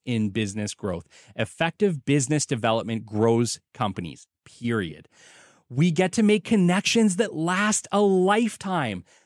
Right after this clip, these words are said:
Think about this. Yeah, sure, you have connections at your various businesses that you work at, but you may not be at the business you're at forever, and they most likely will not be at the business they're at forever,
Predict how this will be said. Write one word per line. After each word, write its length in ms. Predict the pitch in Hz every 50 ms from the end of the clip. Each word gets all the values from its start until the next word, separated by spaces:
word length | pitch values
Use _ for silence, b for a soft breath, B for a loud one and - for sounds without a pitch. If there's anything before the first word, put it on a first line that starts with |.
| b _ -
Think 180 | 247 294 320 359
about 300 | 339 330 285 240 - -
this. 340 | 160 117 95 95 - - - _ _ _ -
Yeah, 280 | 165 247 277 269 156
sure, 300 | 123 - - 247 269 240
you 160 | 151 123 143 165
have 200 | 190 233 226 -
connections 600 | - 202 185 185 196 - - - 165 131 117 110
at 80 | 117 -
your 100 | 143 123
various 380 | 113 135 139 147 151 143 131 -
businesses 480 | - 139 139 139 165 160 - 131 110
that 100 | 117 95
you 100 | 117 107
work 300 | 101 113 131 160 - -
at, 240 | 101 87 85 82 B B B B B B _ -
but 240 | 180 180 185 180 - _ _ _
you 320 | - 127 113 117 139 190 233
may 180 | 254 277 254 240
not 240 | 226 220 185 139
be 180 | 131 143 143 147
at 100 | 123 120
the 60 | 131
business 460 | 110 113 110 104 101 107 101 101 -
you're 100 | 113 104
at 200 | 95 92 92 -
forever, 500 | - - 98 92 87 87 104 113 151 208 B B B -
and 240 | 123 143 139 117
they 280 | 107 113 143 220 247 160
most 300 | 123 120 120 120 113 -
likely 400 | 123 113 107 92 - 110 104 104
will 160 | 95 98 104
not 200 | 107 101 101 95
be 100 | - 107 104
at 80 | 95
the 80 | 107 104
business 420 | 95 101 101 95 98 98 95 -
they're 160 | - 107 101
at 180 | 92 90 - -
forever, 440 | - 104 95 90 87 92 98 123